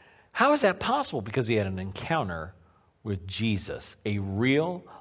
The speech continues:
live encounter with the Lord Jesus Christ. And when you have an encounter with Jesus, when you encounter Jesus Christ and he gets a hold of you, he can change everything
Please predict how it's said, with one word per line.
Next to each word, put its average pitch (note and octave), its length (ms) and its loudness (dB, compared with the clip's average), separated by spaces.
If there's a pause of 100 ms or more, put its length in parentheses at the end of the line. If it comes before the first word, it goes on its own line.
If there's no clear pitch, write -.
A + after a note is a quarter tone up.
live G2 560 2 (100)
encounter G#2 920 -4 (180)
with A2+ 160 -6
the G2+ 100 -4
Lord A2 560 0 (220)
Jesus F2+ 720 -10
Christ. - 720 -10 (460)
And C3 160 4
when C3 160 2
you F3+ 140 6
have F3+ 180 6
an D3 100 -2
encounter C#3+ 500 0
with C3+ 200 -4
Jesus, E3 640 -2 (280)
when A#2+ 160 0
you F#3 120 0
encounter E3 760 2
Jesus E3 520 -2
Christ E3+ 480 -2 (240)
and B2 140 -2
he C3 160 2
gets F#3 480 2 (100)
a C3 120 6
hold D#3+ 280 6
of B2+ 120 2
you, G3+ 320 2 (160)
he G3+ 140 4
can B2+ 260 -2
change F3+ 560 2 (500)
everything G#2+ 920 4